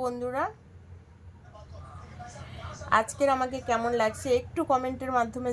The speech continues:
জানাবে, আর ভিডিওটাকে তোমরা ফুল ভিডিও দেখবে, কোনো স্কিপ ছাড়া ভিডিও দেখো না,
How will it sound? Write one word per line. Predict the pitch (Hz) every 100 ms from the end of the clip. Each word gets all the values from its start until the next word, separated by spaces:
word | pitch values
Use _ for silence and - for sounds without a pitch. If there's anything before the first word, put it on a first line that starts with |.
| 240
জানাবে, | 226 233 233 349 480 - - - - 202
আর | 196 190 214
ভিডিওটাকে | 233 214 240 220 220 233 285 - - - - -
তোমরা | 220 220 233 320 427 - - - - - - - - - - - - -
ফুল | - 320 330 339 339 330 330 320 - - - 247
ভিডিও | 233 240 226
দেখবে, | 214 208 220 -
কোনো | 240 233 220 220
স্কিপ | - - -
ছাড়া | - 226 220
ভিডিও | 214 196 214
দেখো | 202 208
না, | 214